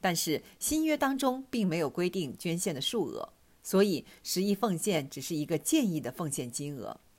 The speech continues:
但我们要坚持金钱上的奉献。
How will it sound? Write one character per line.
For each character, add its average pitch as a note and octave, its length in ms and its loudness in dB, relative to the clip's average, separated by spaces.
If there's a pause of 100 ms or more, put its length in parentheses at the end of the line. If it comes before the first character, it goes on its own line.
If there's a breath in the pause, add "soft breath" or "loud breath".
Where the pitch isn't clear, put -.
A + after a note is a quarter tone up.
(220 loud breath)
但 E4 180 6
我 G3+ 120 6
们 F3+ 100 4
要 G#3+ 140 8
坚 C#4+ 260 0
持 C3 300 -6
金 A#3 260 0
钱 D#3+ 180 -4
上 D#3+ 160 -2
的 C3 60 -6
奉 C#3 220 -4
献。 - 260 -6